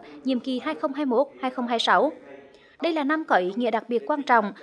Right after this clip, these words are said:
tạo nền tảng vững chắc để thực hiện thắng lợi nghị quyết năm mươi tư của Bộ Chính trị, xây dựng tỉnh Thừa Thiên Huế trở thành thành phố trực thuộc Trung ương. Trên tinh thần đó, Chủ tịch Hội đồng Nhân dân tỉnh nhấn mạnh thêm một số vấn đề trong tổ chức thực hiện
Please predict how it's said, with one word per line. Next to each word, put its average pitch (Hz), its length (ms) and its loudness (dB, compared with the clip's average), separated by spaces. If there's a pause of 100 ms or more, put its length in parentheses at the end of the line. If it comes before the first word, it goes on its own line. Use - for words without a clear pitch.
(120)
tạo 254 180 4
nền 254 200 0
tảng 214 260 -2
vững 220 180 0
chắc 349 240 -2
để 262 100 2
thực 226 180 -6
hiện 240 180 -2
thắng 226 200 -2
lợi 226 180 0
nghị 226 160 0
quyết 220 240 -2
năm 269 160 0
mươi 285 100 -2
tư 285 160 -2
của 254 140 -2
Bộ 196 140 0
Chính 190 180 -4
trị, 202 280 0 (320)
xây 339 100 -2
dựng 262 220 -2
tỉnh 226 180 -2
Thừa 214 100 -4
Thiên 277 160 -4
Huế 240 300 2
trở 220 120 0
thành 226 180 -4
thành 220 160 -6
phố 185 260 0
trực 214 160 -2
thuộc 214 220 0
Trung 240 140 -6
ương. 269 180 6 (800)
Trên 285 180 6
tinh 277 160 0
thần 226 180 -2
đó, 214 280 6 (260)
Chủ 277 180 2
tịch 269 140 2
Hội 240 120 0
đồng 254 200 2
Nhân 269 100 -2
dân 285 160 2
tỉnh 220 240 0
nhấn 196 180 -2
mạnh 226 140 -2
thêm 285 240 0
một 226 160 0
số 190 160 2
vấn 185 200 0
đề 233 180 4
trong 247 220 0
tổ 214 180 0
chức 330 200 -6
thực 262 140 -6
hiện 220 260 2